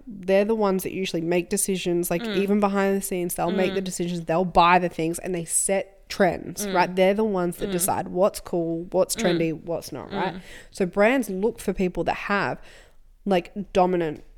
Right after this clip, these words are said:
Speaker 1: female audiences,
Speaker 2: Mm.
Speaker 1: unless, like, obviously there's gonna be some occasions where it's, like, a men's product or something,
Speaker 2: Yeah.
Speaker 1: right? But in most cases, having a really strongly engaged women-focused or female-orientated audience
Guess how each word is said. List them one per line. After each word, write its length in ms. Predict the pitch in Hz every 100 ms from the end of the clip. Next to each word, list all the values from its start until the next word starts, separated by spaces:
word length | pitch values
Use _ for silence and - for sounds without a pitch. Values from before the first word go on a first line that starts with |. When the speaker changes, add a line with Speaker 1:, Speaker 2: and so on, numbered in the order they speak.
| -
Speaker 1:
female 460 | - - 185 175 170
audiences, 480 | - 170 247 220 202
Speaker 2:
Mm. 60 |
Speaker 1:
unless, 260 | 214 285 -
like, 120 | 220
obviously 300 | 226 196 180
there's 120 | 160
gonna 120 | 175 165
be 80 |
some 220 | 160 - 170
occasions 500 | 165 165 160 165 -
where 140 | 156
it's, 120 | -
like, 100 | 151
a 40 | -
men's 280 | 160 156 156
product 460 | - 226 220 185
or 100 | 180
something, 360 | 170 151 107 208
Speaker 2:
Yeah. 340 | 202 196 185
Speaker 1:
right? 120 | - 185
But 120 | 196
in 120 | 196
most 260 | 214 247 254
cases, 460 | - 175 - 165 - - - -
having 440 | - 196 190 240
a 40 | 226
really 400 | 175 175 180 202
strongly 640 | - - 170 170 175 170
engaged 640 | 160 151 147 151 165 - -
women-focused 1400 | 180 170 170 165 165 170 - - - 165 160 170 - -
or 100 | -
female-orientated 1080 | - 175 170 160 139 156 156 156 160 165 151 -
audience 480 | 156 139 170 208